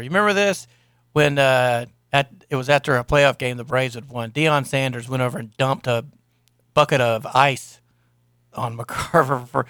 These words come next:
because McCarver had said something about Deion. I can't remember what it was. I think it may have been that he was trying to play two sports or something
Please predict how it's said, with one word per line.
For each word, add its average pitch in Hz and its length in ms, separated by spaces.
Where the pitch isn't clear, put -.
because 143 380
McCarver 160 520
had 139 140
said 185 300
something 165 380
about 135 440
Deion. 139 300
I 131 80
can't 202 200
remember 170 200
what 135 120
it 117 80
was. 131 420
I 131 80
think 185 180
it - 80
may 143 140
have 139 120
been 131 180
that 120 100
he 127 120
was 113 120
trying 156 160
to 127 60
play 147 180
two 151 160
sports 156 440
or 139 40
something 160 340